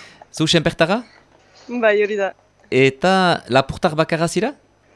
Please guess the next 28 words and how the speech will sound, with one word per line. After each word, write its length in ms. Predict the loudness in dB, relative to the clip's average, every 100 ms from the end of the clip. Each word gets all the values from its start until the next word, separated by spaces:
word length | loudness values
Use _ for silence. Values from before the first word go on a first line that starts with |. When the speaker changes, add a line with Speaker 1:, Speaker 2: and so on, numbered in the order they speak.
| _ _
Speaker 2:
Ez, 220 | -2 -2 -4
ez, 160 | -6
ez, 180 | -8 -6
eh, 560 | -4 -2 -2 -2 -2 -4
gure 180 | -4 -4
taldean 380 | -2 -2 -2 -2
badugu 320 | -4 -4 -6 -2
Joana, 460 | -2 0 0 0 -2
ni-, 480 | -4 -4 -6 -6 -12
nire 180 | -10
laguna, 540 | -4 -4 -2 -2 -2 -2
eta 240 | -6 -4 -4
bera 260 | -2 0 0 0
Urruñakoa 500 | -4 -4 -4 -2 -4 -6
da. 60 | -12 _ -6
Speaker 1:
Joana 380 | 0 2 2 0
bere 200 | -2 0
deitura? 400 | 0 -4 -2 -4 -4 _ _ _ _ _ _
Speaker 2:
Alzuet. 540 | -4 -4 -6 -10 -10 _ _ -8
Speaker 1:
Hala, 160 | -8 -6
Joana 220 | -4 -4
Alzuet. 280 | -6 -10 -10
Eta 360 | -4 0 0 -4 -10 -12
ari 260 | -4 -2 -2
izan 200 | -4 -4
da 80 | -4
zurekin 360 | -4 -6 -4 -6
atzo? 240 | -6